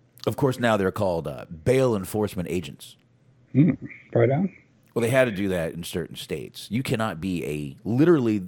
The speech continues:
Speaker 1: you cannot legally be a bounty hunter in the state of Florida.
Speaker 2: Right. Okay.
Speaker 1: So you get creative with it. You know, it's like
Speaker 2: That
Speaker 1: if you,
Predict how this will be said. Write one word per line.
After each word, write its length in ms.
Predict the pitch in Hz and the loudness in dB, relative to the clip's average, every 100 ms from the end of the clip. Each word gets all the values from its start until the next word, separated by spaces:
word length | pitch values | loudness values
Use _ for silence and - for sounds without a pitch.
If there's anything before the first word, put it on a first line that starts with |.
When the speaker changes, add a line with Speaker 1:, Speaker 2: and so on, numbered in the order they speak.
| 101 | -6
Speaker 1:
you 140 | 104 | -6
cannot 420 | 107 98 98 - | -4 -4 -6 -6
legally 460 | 90 107 107 98 90 | -4 -2 0 -2 -2
be 180 | 87 82 | -4 -4
a 120 | 78 | -4
bounty 360 | 73 85 80 | -6 -6 -6
hunter 280 | 73 67 55 64 | -10 -12 -14 -12
in 80 | |
the 80 | 78 | -10
state 220 | - 78 | -6 -8
of 60 | - | -8
Florida. 360 | 67 50 50 - _ _ _ _ _ - - - - | -12 -12 -14 -20 _ _ _ _ _ -20 -20 -4 4
Speaker 2:
Right. 540 | 113 113 117 113 - - | 6 6 4 -2 -4 0
Okay. 240 | - 160 214 - - | 2 2 -2 -8 -18
Speaker 1:
So 460 | - 87 76 67 65 _ _ _ _ _ | -10 -4 -4 -4 -8 _ _ _ _ _
you 80 | 123 | 0
get 220 | 127 139 | 2 2
creative 440 | - 113 90 65 58 | 2 0 0 -2 -8
with 160 | 55 - | -14 -16
it. 40 | _ _ _ _ _ _ - _ _ _ _ _ _ _ _ _ _ - _ - | _ _ _ _ _ _ -20 _ _ _ _ _ _ _ _ _ _ -20 _ -2
You 60 | |
know, 140 | 98 87 | -2 -2
it's 120 | - | -2
like 140 | 110 | 0
Speaker 2:
That 80 | 98 | 0
Speaker 1:
if 60 | |
you, 100 | 80 | -2